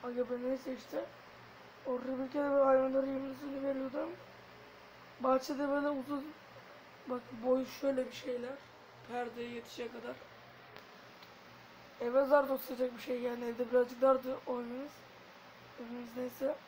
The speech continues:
Öyle uzun bir şey gördü. Abi, babamın zaten adı abi vardı, Zeki abi. Boyu bayağı uzundu. Ama kapı boyundaydı adamın boyu. Tavana değecek kadar dar değildi.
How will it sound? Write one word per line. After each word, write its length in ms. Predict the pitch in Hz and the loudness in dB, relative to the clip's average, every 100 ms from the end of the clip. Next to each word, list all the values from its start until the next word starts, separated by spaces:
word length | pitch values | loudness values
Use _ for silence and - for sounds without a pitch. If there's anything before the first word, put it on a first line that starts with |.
| - - - - - - 269 | -20 -20 -20 -20 -20 -6 -2
Öyle 160 | 262 | 0
uzun 300 | 294 285 302 | 0 0 0
bir 100 | 294 | -2
şey 240 | 277 320 311 | -2 -2 2
gördü. 280 | 294 247 302 392 - - - - | 2 2 -2 -10 -14 -20 -20 -6
Abi, 180 | 254 254 285 - | -2 -2 -2 4
babamın 320 | 262 277 294 | 6 6 4
zaten 240 | 302 294 | 2 4
adı 300 | 294 294 302 - - - - | 2 2 -2 -4 -12 -18 -10
abi 300 | - 254 269 | -2 0 2
vardı, 200 | 285 247 233 | 4 4 2
Zeki 320 | 240 247 262 | -2 -2 2
abi. 340 | 240 233 254 330 - 247 | 4 2 -2 -8 -8 -4
Boyu 220 | 254 247 | -2 4
bayağı 220 | 254 247 | 4 4
uzundu. 440 | 247 226 233 254 294 - - - - - - - | 2 -4 -10 -8 -8 -12 -18 -20 -20 -20 -10 0
Ama 300 | 262 320 302 | 6 6 6
kapı 280 | 277 277 277 | 0 2 6
boyundaydı 460 | 285 247 240 240 | 6 6 2 0
adamın 280 | 233 233 226 | 0 -2 -4
boyu. 220 | 240 233 | -6 -6
Tavana 380 | 226 247 254 254 | -2 4 4 4
değecek 280 | 247 247 240 | 2 0 -2
kadar 280 | 247 240 233 | -2 -2 -2
dar 200 | 240 233 | -4 -4
değildi. 280 | 240 226 | -6 -8